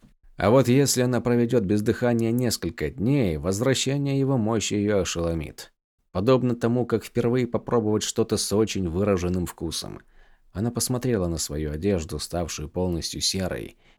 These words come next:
и с любопытства она попыталась пробудить веревку еще раз. Ничего не произошло. Вивена подобрала с земли палку и пробудила веревку. На этот раз сработало. Палка утратила цвет, хотя на это ушло гораздо больше дыхания.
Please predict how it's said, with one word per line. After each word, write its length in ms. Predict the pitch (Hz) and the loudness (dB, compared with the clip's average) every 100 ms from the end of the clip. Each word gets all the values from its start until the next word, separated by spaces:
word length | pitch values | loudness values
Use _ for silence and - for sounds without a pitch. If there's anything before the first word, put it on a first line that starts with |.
| _ - | _ -4
и 80 | |
с 120 | 117 107 | -2 0
любопытства 720 | 90 78 110 120 - 107 104 | 0 0 2 0 -2 0 0
она 160 | 101 101 | 0 -2
попыталась 640 | - 87 - 98 95 - | -4 -6 -2 0 0 -2
пробудить 540 | 95 87 90 101 110 | -2 -2 -2 -2 -2
веревку 420 | 87 98 101 - 98 | -2 0 0 -2 -4
еще 320 | 90 92 82 | -2 -2 -4
раз. 340 | 71 - - _ _ _ _ _ - | -6 -10 -12 _ _ _ _ _ -6
Ничего 460 | 98 117 127 139 151 | 0 0 2 2 2
не 140 | 139 | 0
произошло. 720 | 127 131 110 113 - 87 65 - - _ | -2 -2 2 0 0 -2 -4 -6 -18 _
Вивена 500 | 98 107 120 156 165 | -2 2 4 4 2
подобрала 640 | 139 127 117 107 92 104 110 | 0 2 4 4 4 2 2
с 40 | |
земли 280 | 87 90 82 | 0 0 -2
палку 500 | - 92 117 117 117 | -2 2 4 4 2
и 60 | 110 | 2
пробудила 580 | 101 85 80 82 92 | 0 0 0 0 0
веревку. 580 | 87 95 104 87 - - - _ _ _ - | 2 4 4 2 -2 -16 -16 _ _ _ -6
На 280 | 101 143 | 0 0
этот 280 | 151 135 - | 0 -4 -2
раз 280 | 101 104 - | 0 0 0
сработало. 760 | 87 90 82 78 - - 53 - _ _ - | -2 -4 -4 -8 -10 -14 -14 -18 _ _ -4
Палка 380 | 104 117 104 98 | 2 2 2 0
утратила 580 | 90 - 107 92 76 78 | 0 2 0 0 -2 -4
цвет, 380 | - 110 120 - | -2 0 0 -2
хотя 300 | 78 - 98 | -8 -6 -4
на 180 | 113 | -2
это 140 | 131 135 | -2 -4
ушло 260 | 110 - | -4 -4
гораздо 400 | 107 113 113 95 101 | -2 0 0 0 0
больше 300 | 104 - 101 | -2 -2 -4
дыхания. 600 | 95 107 85 73 53 | -4 -2 -4 -4 -10